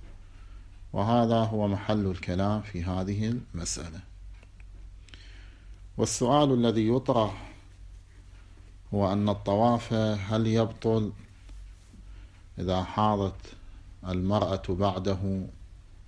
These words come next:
وقبل الإتيان بصلاته، باعتبار لزوم الموالاة بين الطواف وبين الصلاة كما سيأتي. سماحة السيد يبني على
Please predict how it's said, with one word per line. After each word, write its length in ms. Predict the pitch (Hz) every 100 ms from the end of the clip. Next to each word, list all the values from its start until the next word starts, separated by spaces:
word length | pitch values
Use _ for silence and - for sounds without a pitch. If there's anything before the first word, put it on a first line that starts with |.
| -
وقبل 420 | 92 - 98 98
الإتيان 640 | 95 87 - 95 95 95
بصلاته، 920 | 92 - 90 95 98 - 95 98 95 92 - - - - - - - - - - - - -
باعتبار 720 | 90 - 95 92 104 107 95
لزوم 540 | 92 95 92 123 139 127
الموالاة 840 | 107 101 95 87 92 101 110 113 - - - -
بين 340 | 78 90 92 87
الطواف 720 | 87 82 90 98 107 110 - - - - - - - - - -
وبين 360 | 87 87 104 110
الصلاة 540 | 110 - 107 110 104 101
كما 280 | - 107 120
سيأتي. 520 | 123 123 107 - - - - - - -
سماحة 300 | - 85 85
السيد 340 | 92 - 107 107
يبني 360 | 127 143 123
على 400 | 98 90 92 107